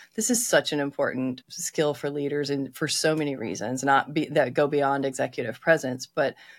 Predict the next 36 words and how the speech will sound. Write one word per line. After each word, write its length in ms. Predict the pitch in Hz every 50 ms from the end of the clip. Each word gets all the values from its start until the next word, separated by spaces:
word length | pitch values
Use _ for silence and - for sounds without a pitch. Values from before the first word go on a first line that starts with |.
| _ _
it 160 | - - 180 170
will 120 | 175 170
give 200 | 160 175 175 165
you 120 | 170 160 151
better 480 | 147 147 147 156 151 151 147 139 - -
executive 500 | 156 143 156 139 127 - 147 139 135 -
presence 460 | - 147 143 139 139 123 123 - -
the 160 | - 165 156
more 400 | 147 147 147 143 139 139 135 139
that 120 | 135 - -
you 180 | 151 151 151
want 420 | 143 143 156 143 135 135 - - -
to 460 | - - - 156 139 135 131 139 - - - _ _ -
bring 320 | 170 170 175 175 175 175
others 320 | 170 160 156 151 147 139 139
in. 300 | 139 135 135 135 139 139
You 180 | 143 147 151
know 400 | 147 143 143 143 147 147 143 143
that 420 | 135 139 139 135 135 135 - - - _ _ _ _ -
you 100 | 160 143
can't 260 | - - 156 - -
do 140 | - 156 151
this 220 | 147 139 135 -
alone 480 | 151 143 139 143 143 139 139 143 143 139
and 100 | 135 131
that 140 | 131 127 143
you 100 | 147 143
need 220 | 139 139 143 139
others. 460 | - 139 135 139 131 131 131 - - _ _ _ _ _ _ _ _ _ -
And 220 | 151 151 147 -
so 380 | - - 151 147 147 143 139 -
wholeheartedly 840 | - - 175 160 - - - 143 139 139 143 139 143 143 147 143 135
committing 500 | - - - 151 143 143 139 143 147 147
yourself 400 | 143 139 131 - - 135 131 -
to 140 | - - 135
inclusiveness. 880 | 127 127 - - 143 135 - - 131 127 131 127 135 131 - - -